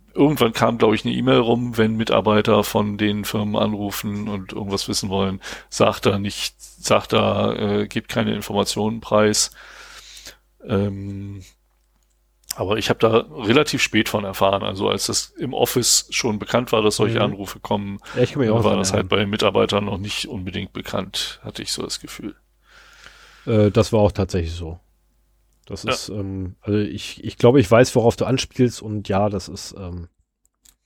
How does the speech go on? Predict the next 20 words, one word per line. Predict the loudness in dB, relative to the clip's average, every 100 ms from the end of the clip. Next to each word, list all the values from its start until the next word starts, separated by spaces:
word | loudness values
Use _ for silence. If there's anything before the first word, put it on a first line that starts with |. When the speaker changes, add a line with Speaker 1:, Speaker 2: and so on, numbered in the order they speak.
| _ _ -12
Speaker 2:
ja. | -10 -12 _ _ _
Ich | _
glaube, | 0 0
ich | 0
war | 0
daneben. | -2 -4 -6 -4
Speaker 1:
Mhm. | 2
Speaker 2:
<laughs> | 4 6 4 2 _ -18 -16 -14 -12 -10 -10 -10 -10 -10 -10 -12 -12 -14 -18 -6
Äh, | 4 6 6 6
ja. | 8
Speaker 1:
Ja, | 8 6
aber, | 4 4 6 6 2 0
ähm, | 2 2 -2 -6 -8 -10 _ _ _ _ _ _ _ _ _ -10
um, | -8 -4
um | 2
mal | 6 6
so | 4
bei | 2 4
den, | 4 0 -2 -6
äh, | -4 -2 0 0 0 -2